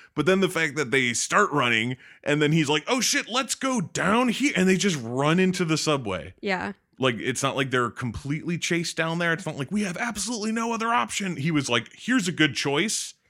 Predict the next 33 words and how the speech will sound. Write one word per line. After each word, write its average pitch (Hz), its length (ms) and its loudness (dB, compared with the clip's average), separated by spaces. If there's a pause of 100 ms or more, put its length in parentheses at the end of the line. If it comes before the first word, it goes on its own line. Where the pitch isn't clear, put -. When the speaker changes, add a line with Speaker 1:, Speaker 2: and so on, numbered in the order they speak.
(180)
Speaker 2:
Yeah. 202 160 0
Speaker 1:
Let's 202 240 2
go 202 100 4
<laughs> - 260 -2
down - 160 2 (120)
here." - 240 0
Speaker 2:
I 262 140 6
mean, 269 360 2
it 226 180 -2
did 208 140 -2
wind 240 220 -2
up 240 80 -2
being 226 220 -2
a 226 60 -4
good 226 180 -6
choice 220 300 -4
because 202 340 -6
then 180 180 -2
shit 185 260 -4
exploded 196 680 -6 (760)
above 196 360 -4
them. 240 360 -4 (140)
Speaker 1:
Right, 143 300 -2
but 139 160 0
they 139 100 2
should 143 240 0
have 120 100 -4
been 135 140 0
running 127 240 2
in 120 40 0
the 113 100 0
other 117 100 0
direction 110 340 -4